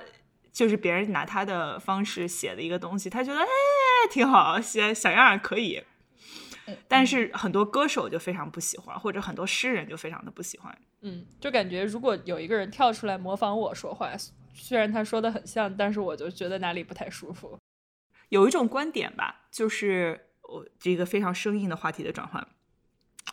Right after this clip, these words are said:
Speaker 1: 有一种观点，就包括Open A I的创始人他自己也持有的一个观点，就是A I会带来一种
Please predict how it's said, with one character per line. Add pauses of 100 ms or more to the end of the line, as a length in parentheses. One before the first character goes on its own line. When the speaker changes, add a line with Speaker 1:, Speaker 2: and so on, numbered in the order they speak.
(400)
Speaker 1:
有
一
种
观
点，
就
包
括
Open
A
I
的
创
始
人
他
自
己
也
持
有
的
一
个
观
点，
就
是
A
I
会
带
来
一
种